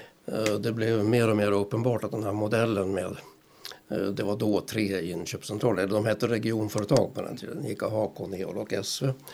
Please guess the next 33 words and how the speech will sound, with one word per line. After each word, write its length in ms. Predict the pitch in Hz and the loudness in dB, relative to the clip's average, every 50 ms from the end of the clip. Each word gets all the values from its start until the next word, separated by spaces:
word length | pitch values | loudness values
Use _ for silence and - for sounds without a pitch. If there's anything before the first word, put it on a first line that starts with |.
| - - - - - - - - - - - - _ - _ _ - - - _ _ - - - | -18 -16 -18 -18 -18 -18 -18 -18 -20 -20 -20 -20 _ -20 _ _ -20 -20 -20 _ _ -14 -6 -4
Eh, 140 | - - - | -4 -2 2
fortfarande 500 | - 135 117 - - 131 127 123 120 98 | 4 6 6 6 4 4 4 4 4 4
väldigt 380 | 95 104 127 113 117 113 104 | 4 2 2 2 2 0 0
självständiga 600 | - 123 104 87 101 - 113 101 98 101 98 90 87 | 2 2 0 0 2 0 0 2 2 2 0 0 2
bolag. 540 | 95 92 98 104 104 123 131 127 123 - - | 2 2 2 2 2 2 2 2 2 2 0
Handlarna 480 | - 120 110 98 95 87 127 147 170 160 | -2 0 0 2 2 2 4 4 6 6
var 240 | 139 117 104 107 113 | 6 6 6 4 2
ju 160 | 110 110 104 | 0 2 2
alltså 240 | 101 98 98 - 98 | 2 2 2 2 2
aktieägare 760 | 101 98 - - - - 131 143 165 175 147 120 107 104 - | 2 0 0 0 2 4 6 6 6 6 6 6 4 4 2
i 160 | 107 117 113 | 2 0 0
de 340 | 104 120 120 123 120 113 107 | 4 6 6 8 8 6 4
bolagen, 560 | 107 90 98 101 151 185 165 - 104 92 - | 2 2 2 4 6 6 6 6 2 -2 -4
i 40 | - | -4
de 180 | - 107 104 | -6 -6 -4
regionala 480 | 101 101 101 107 120 147 156 143 120 95 | -4 -2 0 2 4 6 8 8 6 6
bolagen. 380 | 101 107 101 98 98 90 104 98 | 4 2 2 0 0 0 -2 -2
De 80 | 95 | 0
var 100 | 95 95 | 0 0
inte 200 | 90 82 - 135 | -2 -2 -2 -4
aktieägare 540 | 135 120 - - - 90 92 87 85 87 87 | -4 -4 -4 -6 -6 -4 -4 -4 -4 -4 -6
i 200 | 98 92 82 76 | -6 -6 -6 -8
Ica 260 | 76 - - 107 95 90 - - | -8 -8 -4 -4 -4 -4 -6 -12
centralt, 680 | - - - - - - - - - - - - - - | -10 -10 -8 -8 -6 -6 -4 -2 0 -2 -2 -4 -8 -18
va? 60 | - - - - - 120 - - - - - - - - - - _ - | -20 -20 -20 -20 -20 -20 -20 -20 -20 -20 -20 -20 -20 -20 -20 -20 _ -6
Eh, 180 | - - 110 104 | -4 -2 -2 -2
och 220 | - - - 107 | -4 -4 -2 0
det 80 | 117 117 | 2 4
här 160 | 123 143 151 | 6 6 8
gjorde 360 | 156 139 123 117 117 123 120 | 8 8 6 6 6 6 4
att 220 | 120 123 - - - - - - - - - - - - | 4 4 -2 -10 -10 -10 -18 -20 -20 -20 -20 -20 -12 -6
samverkan 920 | - - - 120 110 107 110 113 113 139 156 170 147 - - - 104 101 98 | -2 0 2 2 2 2 0 0 0 2 2 2 2 0 -2 -4 -4 -2 0
mellan 440 | 98 95 101 101 98 101 104 92 | 0 0 0 0 0 0 -2 -4